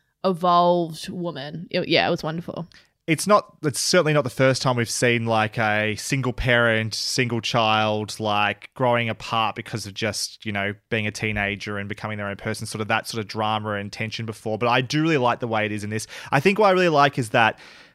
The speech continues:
Speaker 2: while they're so different, they also have so many similarities, even to the
Speaker 1: Mm.
Speaker 2: point where I realize, oh, they actually kinda look alike. They actually look like they could be part of the same family. But they've both sort of been messed up by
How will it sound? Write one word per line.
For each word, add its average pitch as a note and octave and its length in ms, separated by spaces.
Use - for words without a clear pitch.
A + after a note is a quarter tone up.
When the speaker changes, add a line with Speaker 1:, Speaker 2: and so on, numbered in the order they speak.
Speaker 2:
while D3 380
they're D#3+ 100
so D3 240
different, B2+ 840
they C3 160
also C3+ 800
have B2+ 180
so - 260
many B2+ 180
similarities, A2 680
even G3+ 160
to C4 60
the A3+ 80
Speaker 1:
Mm. E3+ 80
Speaker 2:
point D#3+ 180
where D3+ 80
I C#3 40
realize, C3 360
oh, C#3 80
they G#3+ 80
actually G#3+ 200
kinda B2 180
look C#3 180
alike. G2 280
They B2 80
actually A#2+ 360
look B2 220
like A2+ 100
they G#2+ 80
could - 140
be A2 80
part G2+ 120
of G2+ 60
the - 80
same G2+ 60
family. G#2+ 320
But C3+ 260
they've C3 220
both F3+ 440
sort D#3+ 240
of C#3 100
been A#2+ 220
messed A#2 320
up A2 240
by G#2+ 640